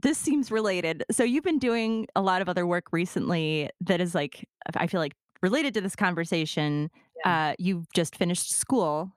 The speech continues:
Speaker 1: you wanna tell the listeners about that experience?
Speaker 2: Yes, I went to school for the second time,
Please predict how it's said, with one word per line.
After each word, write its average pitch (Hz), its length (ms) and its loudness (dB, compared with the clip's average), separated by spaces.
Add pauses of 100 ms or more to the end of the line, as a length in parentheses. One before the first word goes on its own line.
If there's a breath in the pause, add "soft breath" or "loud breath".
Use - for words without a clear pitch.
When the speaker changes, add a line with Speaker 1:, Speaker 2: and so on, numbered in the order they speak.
Speaker 1:
you 185 80 2
wanna 170 140 0
tell 190 300 0
the 185 100 2
listeners 185 440 0
about 156 240 0
that 156 140 2
experience? 190 680 -4 (360)
Speaker 2:
Yes, 170 760 0 (160)
I 165 600 2 (120)
went 170 340 -2
to 226 80 -4
school 170 380 -4
for 165 120 -6
the 147 100 -6
second 160 360 -4
time, 143 580 -4